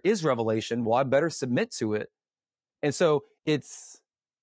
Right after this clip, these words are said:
us having to interpret. So there's, like, this kind of dynamic between us having to exercise our interpretive authority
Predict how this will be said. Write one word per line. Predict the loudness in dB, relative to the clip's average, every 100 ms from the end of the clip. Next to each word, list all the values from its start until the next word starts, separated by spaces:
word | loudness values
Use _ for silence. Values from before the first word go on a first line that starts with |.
| _
us | 2 2 2
having | 0 0 -2
to | -2
interpret. | -2 -4 -4 -4 -2 -2 -2
So | -4 -2
there's, | -2 -4
like, | -4
this | -6 -4
kind | -4 -2
of |
dynamic | 0 -2 0 -2
between | -4 -4 -6 -2
us | -4 -2
having | -2 0 -4 -4
to | -2 0 0 -2 _ _ _ _ -2
exercise | -2 0 -2 0 2 2 0 0
our | 0 0
interpretive | -2 -4 -2 0 -2 -2
authority | -6 0 2 2 2 -2 -4